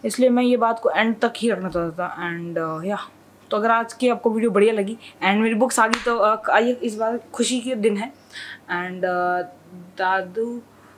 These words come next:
दादू से मेरी कोई ऐसा कुछ खास तो बात, बात नहीं हुई,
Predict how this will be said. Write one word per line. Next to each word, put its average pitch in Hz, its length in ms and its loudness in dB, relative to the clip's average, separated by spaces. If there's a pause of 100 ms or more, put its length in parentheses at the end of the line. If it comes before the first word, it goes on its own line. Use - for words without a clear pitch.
(420)
दादू 240 440 0
से - 460 0
मेरी 285 200 4
कोई 294 160 0
ऐसा 285 220 0
कुछ 277 340 0
खास 240 360 2 (460)
तो 254 60 0
बात, 233 320 2
बात 247 180 0
नहीं 247 100 6
हुई, 262 140 0